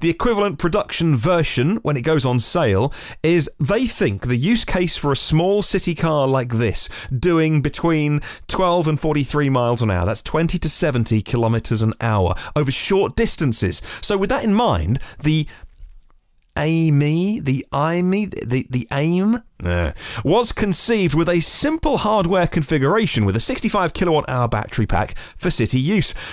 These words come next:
The actual range isn't specified, and like I said to you on the show yesterday, it's a concept car. So design style-wise, it's very futuristic.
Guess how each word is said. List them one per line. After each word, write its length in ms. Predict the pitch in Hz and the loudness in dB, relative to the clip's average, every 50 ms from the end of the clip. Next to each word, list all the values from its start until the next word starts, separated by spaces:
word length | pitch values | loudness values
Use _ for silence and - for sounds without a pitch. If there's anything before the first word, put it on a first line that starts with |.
| - - | -6 -2
The 100 | 160 196 | -2 0
actual 320 | 165 - - 175 170 160 | 0 0 0 0 0 2
range 500 | 143 143 180 190 185 175 160 151 143 127 135 | 2 2 2 2 2 2 2 2 2 2 0
isn't 300 | - 147 123 135 127 - | 0 0 0 0 -2 -2
specified, 720 | - - 160 139 - - 131 - - 156 147 147 147 147 147 | -2 -2 -2 -2 -2 -2 -2 -2 0 0 2 2 2 2 0
and 200 | 147 147 151 156 | 0 0 0 0
like 200 | 165 156 147 - | 0 0 0 0
I 40 | 139 | -2
said 160 | 131 131 113 | -2 0 0
to 60 | 127 | 0
you 120 | 127 131 131 | 0 2 2
on 100 | 131 131 | 2 2
the 180 | 127 123 123 123 - | 2 0 0 0 -2
show 200 | - - 156 143 | 0 0 2 2
yesterday, 420 | 135 151 139 - - 123 120 113 | 2 2 0 0 0 0 0 0
it's 340 | 113 - 156 - - - - | 0 -2 -4 -2 -2 -2 -2
a 60 | 165 | -2
concept 680 | - - - 190 165 147 131 - - 95 - - - - | 0 0 0 2 2 2 2 2 -2 -4 -4 -6 -8 -4
car. 300 | - 160 135 101 90 90 - - - - - - | 0 0 2 2 2 0 -2 -6 -10 -10 -6 -2
So 120 | - 190 | 0 0
design 640 | 185 - 214 190 151 180 220 226 214 202 190 165 | 2 2 2 2 2 2 2 2 2 2 2 2
style-wise, 800 | 147 - - - 175 165 156 147 151 143 139 139 135 139 135 131 | 2 2 0 0 0 2 2 2 2 4 2 2 2 2 2 0
it's 180 | 143 143 - - | 0 -2 -2 0
very 260 | 180 175 151 143 123 | 0 2 2 2 2
futuristic. 720 | 107 123 123 - - 117 104 104 101 - - 131 123 | 2 2 2 2 2 2 2 2 0 0 -2 -2 -4